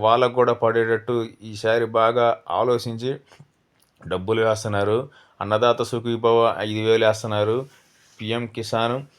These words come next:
రెండు వేలు, మొత్తం ఏడు వేలు మన అకౌంట్లోకి డబ్బులు పడిపోతాయి. ఇరవై తారీఖు పడవచ్చు, ఇరవై రెండో తారీఖు పడవచ్చు, ఇరవై మూడో తారీఖు పడవచ్చు. ఇరవై తారీఖు నుంచి ఇరవై తారీఖు లోపు అందరి అకౌంట్లోకి డబ్బులు పడతాయి. ఫ్రెండ్స్, ఇది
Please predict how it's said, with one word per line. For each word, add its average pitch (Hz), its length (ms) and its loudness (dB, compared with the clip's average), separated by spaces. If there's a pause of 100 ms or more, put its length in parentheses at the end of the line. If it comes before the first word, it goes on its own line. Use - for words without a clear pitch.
(180)
రెండు 104 260 -2
వేలు, 113 200 2 (120)
మొత్తం 107 280 -2 (320)
ఏడు 107 200 0
వేలు 110 220 4 (100)
మన 104 100 -4 (120)
అకౌంట్లోకి 110 580 -2 (520)
డబ్బులు 107 340 2
పడిపోతాయి. 110 500 2 (100)
ఇరవై 113 320 2
తారీఖు 113 340 0
పడవచ్చు, 110 340 -2 (440)
ఇరవై 107 260 2
రెండో 113 240 -2
తారీఖు 110 300 0
పడవచ్చు, 107 300 -2 (100)
ఇరవై 110 220 -2
మూడో 117 160 0 (100)
తారీఖు 107 260 -2
పడవచ్చు. 104 320 -2 (680)
ఇరవై 113 380 4
తారీఖు 117 340 4
నుంచి 123 180 -8 (100)
ఇరవై 113 220 2 (160)
తారీఖు 110 300 2
లోపు 123 240 -2 (320)
అందరి 110 300 0
అకౌంట్లోకి 113 540 -2
డబ్బులు 107 320 0
పడతాయి. 110 360 0 (680)
ఫ్రెండ్స్, 123 300 0 (540)
ఇది 110 280 -4